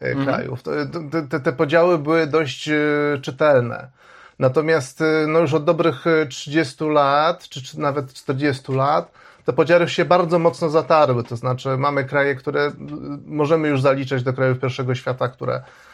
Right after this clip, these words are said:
Speaker 1: e, ani nie są tak super bogate, ani tak bardzo rozwinięte.
Speaker 2: Mhm.
Speaker 1: E, e, w, nie cała Europa Zachodnia rozwija się dziarsko i bez problemów, dajmy na to.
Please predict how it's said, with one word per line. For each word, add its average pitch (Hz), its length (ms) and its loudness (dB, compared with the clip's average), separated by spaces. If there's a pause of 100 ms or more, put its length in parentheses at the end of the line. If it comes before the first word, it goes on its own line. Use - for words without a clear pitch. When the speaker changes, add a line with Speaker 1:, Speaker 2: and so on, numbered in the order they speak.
(200)
Speaker 1:
e, 127 340 2
ani 151 240 -2
nie 151 120 2
są 135 180 -6
tak 131 160 0
super 139 280 0
bogate, 135 400 2
ani 127 160 0
tak 123 160 -2
bardzo 127 280 2
rozwinięte. 123 800 -2
Speaker 2:
Mhm. 143 240 -4
Speaker 1:
E, - 0 -
e, 135 640 -4 (360)
w, 123 400 0
nie 143 140 -2
cała 139 320 4
Europa 123 400 4
Zachodnia 117 760 -2
rozwija 113 480 -4
się 113 180 -10 (280)
dziarsko 113 640 -2
i 113 200 -8
bez 120 180 -4
problemów, 120 600 -4 (100)
dajmy 117 320 -4
na 113 160 -6
to. 208 280 -4